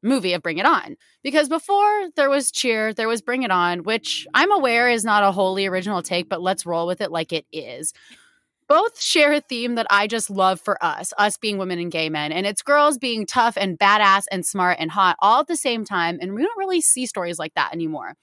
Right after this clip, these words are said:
We usually have to be, quote unquote, going through it to be deemed worthy enough to have our stories be centered. And honestly, without Bring It On, and this came up a lot during my research, I don't think that, and it, so it was confirmed through my research, I don't think you would have movies like Mean Girls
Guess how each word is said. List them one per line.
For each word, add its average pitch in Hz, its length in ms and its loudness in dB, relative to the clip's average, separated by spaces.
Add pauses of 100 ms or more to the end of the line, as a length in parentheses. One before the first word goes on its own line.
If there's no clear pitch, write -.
(300)
We 285 120 2
usually 370 400 2
have 285 260 0
to 262 100 -4
be, 240 200 -2
quote 220 260 -2
unquote, 220 320 -2
going 190 340 0
through 175 200 -6
it 190 120 -6
to 196 140 -6
be 165 340 -8
deemed 175 260 -2
worthy 156 360 -2
enough 175 220 -2
to 175 100 -6
have 156 200 2
our 151 120 0
stories 151 480 -2
be 151 100 -4
centered. 208 540 -2 (480)
And 285 200 4 (380)
honestly, 381 400 2
without 311 300 2
Bring 311 160 4
It 254 100 0
On, 233 400 2
and 240 160 2
this 302 100 2
came 302 200 0
up 285 120 0
a 277 40 2
lot 220 260 4
during 220 160 0
my 202 120 -2
research, 185 540 -4 (140)
I 339 140 4
don't 339 240 4
think 240 240 -4
that, 175 280 0
and 190 160 2
it, 185 240 -4
so 208 120 2
it 185 60 2
was 196 100 -2
confirmed 196 380 0
through 170 100 -4
my 165 60 2
research, 165 280 -2 (100)
I 392 120 4
don't 403 180 0
think 277 180 0
you 254 100 -2
would 233 80 0
have 180 360 2
movies 165 260 -4
like 143 160 -6
Mean 247 200 0
Girls 214 440 4